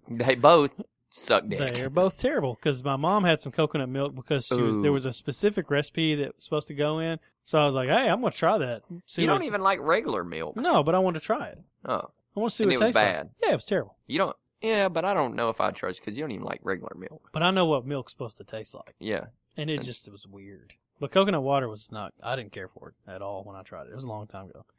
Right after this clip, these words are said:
Speaker 1: J J also says, "I never vacation in the same place twice. When out of town, I never eat somewhere that I have near home. Hashtag always new shit." That's a good one.
Speaker 2: Yeah.
Speaker 1: 'Cause when you vacation, you shouldn't be like, "Guess what? I'm gonna go hit up the Waffle House."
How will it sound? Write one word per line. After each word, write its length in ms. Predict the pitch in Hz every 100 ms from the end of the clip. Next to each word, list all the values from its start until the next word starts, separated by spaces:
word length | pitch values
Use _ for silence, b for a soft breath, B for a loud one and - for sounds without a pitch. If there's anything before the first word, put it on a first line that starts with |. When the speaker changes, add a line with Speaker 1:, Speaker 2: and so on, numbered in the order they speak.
| 101
Speaker 1:
J 180 | 110 165
J 140 | 208
also 300 | 151 147 -
says, 360 | 120 104 107 107
"I 100 | 87
never 280 | 110 151 175
vacation 600 | 127 123 135 131 - 113
in 100 | 92
the 60 |
same 300 | 95 110 110
place 340 | 107 113 104 -
twice. 640 | - - 78 - - - - _ -
When 160 | 123
out 160 | 131 151
of 80 | 139
town, 380 | 147 156 175 151
I 60 |
never 260 | 120 131 127
eat 200 | 135 -
somewhere 340 | - 98 98
that 140 | 98 98
I 140 | 104
have 240 | 101 98 95
near 260 | 98 95
home. 420 | 95 95 92 - 92 _ _ -
Hashtag 460 | 117 - 110 104 -
always 360 | 107 107 98
new 200 | - 95
shit." 380 | 95 - - - _ _
That's 160 | - -
a 60 | 330
good 220 | 214 190
one. 220 | 135 - -
Speaker 2:
Yeah. 220 | 151 156 - _
Speaker 1:
'Cause 120 | 170
when 120 | 196
you 100 | 214
vacation, 800 | 185 202 - 220 294 147 135 127 - _ -
you 100 | 151
shouldn't 400 | 185 202 147 135
be 160 | 127
like, 380 | 117 107 104 - _
"Guess 200 | 147 147
what? 180 | 131 127
I'm 120 | 131
gonna 160 | 127 120
go 160 | 120 110
hit 120 | 113
up 140 | 101 _ -
the 80 |
Waffle 360 | 107 104 104 67
House." 380 | - - -